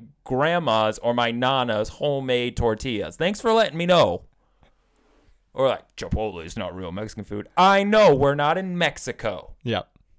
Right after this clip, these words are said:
Speaker 2: It's American Mexican. It's Amerixican. <laughs> Nailed it. All right. <laughs>
Speaker 1: All right.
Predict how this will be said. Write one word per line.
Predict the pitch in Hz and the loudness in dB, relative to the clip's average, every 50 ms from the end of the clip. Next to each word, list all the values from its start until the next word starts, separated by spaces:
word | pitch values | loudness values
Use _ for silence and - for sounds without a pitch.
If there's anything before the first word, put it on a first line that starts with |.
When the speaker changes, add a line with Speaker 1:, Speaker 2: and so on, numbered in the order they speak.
| _ _ _ _ _ _ _ _ _ _ _ | _ _ _ _ _ _ _ _ _ _ _
Speaker 2:
It's | 127 110 - | -10 -6 -4
American | 110 110 113 113 110 101 95 - 98 92 90 | -4 -2 -2 -2 -2 -2 -4 -6 -10 -10 -10
Mexican. | 85 - - - - - - - 110 _ _ _ _ _ _ _ _ _ _ | -10 -12 -14 -18 -20 -20 -20 -20 -20 _ _ _ _ _ _ _ _ _ _
It's | 120 104 - | -16 -14 -12
Amerixican. | 104 98 95 95 95 95 95 95 101 107 104 - _ - - - - - - - - - - - - - 113 - _ _ _ _ _ _ - - - - - - - _ _ _ _ _ - | -10 -10 -8 -8 -8 -8 -8 -8 -8 -10 -10 -12 _ -18 -18 -18 -18 -18 -20 -20 -20 -20 -18 -18 -20 -20 -20 -20 _ _ _ _ _ _ -20 -20 -20 -20 -20 -20 -20 _ _ _ _ _ -20
<laughs> | - - - - - - - - 165 | -20 -20 -20 -20 -20 -20 -20 -16 -12
Nailed | 196 247 285 330 359 381 392 392 - | -10 -10 -8 -8 -8 -8 -8 -8 -6
it. | 370 339 330 330 349 370 - - - - _ _ _ _ _ _ _ - - - - - - - - _ - | -4 -4 -2 -2 -2 -4 -6 -12 -20 -20 _ _ _ _ _ _ _ -20 -20 -20 -20 -20 -20 -20 -20 _ 0
All | - 160 208 226 | 6 6 8 8
right. | 208 160 147 151 160 156 147 139 123 113 104 98 90 - - - | 8 8 8 8 10 10 8 8 6 4 0 -2 -6 -10 -12 -10
<laughs> | 139 143 131 160 165 196 - 196 156 131 - - - - - - | -10 -8 -6 -6 -6 -4 -2 -2 -2 -2 -4 -10 -16 -18 -6 -2
Speaker 1:
All | 113 113 | 0 0
right. | 113 107 104 98 | 0 -2 -4 -8